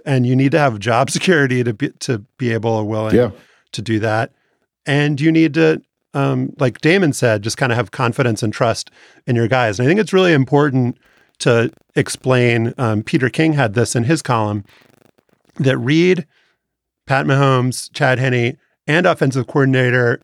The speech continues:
Speaker 1: Eric Bieniemy had met before the game and gone through all the plays that they liked on fourth and short. And they had decided on this play that they really liked this play. They were confident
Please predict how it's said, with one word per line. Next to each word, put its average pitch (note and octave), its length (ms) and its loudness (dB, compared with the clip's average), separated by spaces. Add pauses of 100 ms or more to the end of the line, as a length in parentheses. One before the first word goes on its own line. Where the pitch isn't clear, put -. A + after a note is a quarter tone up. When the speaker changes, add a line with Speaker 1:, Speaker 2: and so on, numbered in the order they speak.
(120)
Speaker 1:
Eric B2 240 -2
Bieniemy C3 580 0 (340)
had C3 160 0
met C3 440 0 (380)
before B2 280 -2
the A#2+ 80 -2
game E3 380 0
and A#2+ 180 -4
gone C3+ 200 2
through E3 160 2
all D#3+ 100 2
the D#3 80 0
plays C3 280 0
that C3 120 -4
they B2+ 120 2
liked G#2+ 500 -2 (600)
on A#2 180 0
fourth A#2+ 320 0
and A#2 160 0
short. G#2+ 420 -2
And B2+ 140 -2
they A#2+ 80 0
had G#2+ 160 -2
decided D3 400 0
on E3 120 2
this C#3 140 0
play A2+ 320 0
that A#2+ 140 -2
they G#2+ 140 -2
really C#3 260 2
liked B2 220 0
this A#2+ 120 -2
play. A#2 300 0
They A2+ 100 -2
were G#2+ 120 -4
confident A#2+ 680 -4